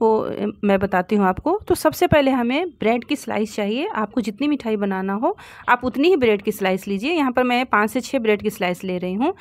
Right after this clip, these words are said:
और ब्रेड की स्लाइस का जो किनारा है ना, ये ब्राउन वाला, जो थोड़ा सा कड़ा भी होता है, इसे निकाल लेंगे। जो हार्ड होता है ना, उसे निकाल कर ब्राउन वाले के पीस को अलग कर देंगे। और हमें सिर्फ वाइट, वाइट ब्रेड चाहिए।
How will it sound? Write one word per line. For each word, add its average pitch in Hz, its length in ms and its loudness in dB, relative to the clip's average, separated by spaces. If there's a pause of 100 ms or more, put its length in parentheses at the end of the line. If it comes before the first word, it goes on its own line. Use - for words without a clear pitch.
(300)
और 339 100 6
ब्रेड 330 260 0
की 370 100 2
स्लाइस 302 300 2
का 339 100 0
जो 349 100 2
किनारा 240 380 4
है 339 120 2
ना, 453 80 2
ये 427 60 4
ब्राउन 214 320 4
वाला, 202 300 2 (180)
जो 220 180 4
थोड़ा 226 220 4
सा 254 160 0
कड़ा 214 440 2
भी 285 120 2
होता 208 260 0
है, 285 200 0 (320)
इसे 381 200 2
निकाल 185 320 2
लेंगे। 170 220 -2
जो 202 120 -4
हार्ड 220 260 4
होता 269 180 2
है 339 60 0
ना, 440 80 2
उसे 330 160 0
निकाल 208 340 2
कर 330 220 2
ब्राउन 202 280 0
वाले 202 240 0
के 220 100 -6
पीस 190 260 -6
को 277 100 -6
अलग 185 240 0
कर 196 140 -2
देंगे। 226 300 -2
और 254 200 0
हमें 262 220 0
सिर्फ 370 240 -4
वाइट, 208 280 2
वाइट 247 120 2
ब्रेड 190 280 0
चाहिए। 196 400 -4